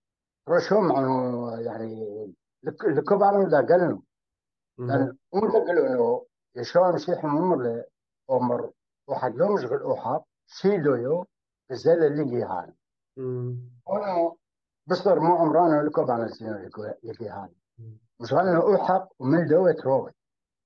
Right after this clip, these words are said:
Speaker 1: هديات. يروحوا بيد ضلوه. إذا قالوا دمائي لا ترمي. هديات.
Speaker 2: مم.
Speaker 1: أول كاري دميتينا.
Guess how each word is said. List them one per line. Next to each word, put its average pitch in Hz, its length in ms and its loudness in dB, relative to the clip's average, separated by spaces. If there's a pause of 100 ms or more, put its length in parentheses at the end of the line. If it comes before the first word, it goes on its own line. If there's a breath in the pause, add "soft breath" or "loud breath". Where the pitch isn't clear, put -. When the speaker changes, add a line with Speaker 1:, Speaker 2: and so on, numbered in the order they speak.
(280)
Speaker 1:
هديات. 147 320 0 (1700)
يروحوا 202 420 6
بيد 151 200 0
ضلوه. 127 560 2 (560)
إذا 127 140 2
قالوا 185 340 6
دمائي 160 340 2
لا 175 120 4
ترمي. 117 380 -2 (1120)
هديات. 135 340 -2 (400)
Speaker 2:
مم. 123 380 -6
Speaker 1:
أول 214 340 4
كاري 202 480 4 (500)
دميتينا. 131 640 -2